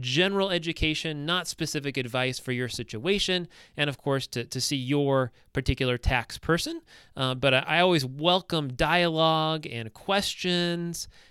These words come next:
and thoughts and, and concerns that you may have, which I would be happy to do that with you, and, uh, make sure to seek out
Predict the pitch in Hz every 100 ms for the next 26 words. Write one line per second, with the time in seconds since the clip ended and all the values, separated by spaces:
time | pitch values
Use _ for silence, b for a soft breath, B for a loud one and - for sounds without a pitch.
0 | - 131 131 127 127 - 202 180 185 -
1 | - 120 123 135 - 135 120 - 208 226
2 | 226 202 160 147 143 131 123 190 226 269
3 | 175 151 147 143 123 - 160 160 156 139
4 | 131 B B - 156 156 156 143 156 165
5 | 160 156 - b b b _ - 131 127
6 | 123 120 123 113 113 156 156 151 127 135
7 | 131 120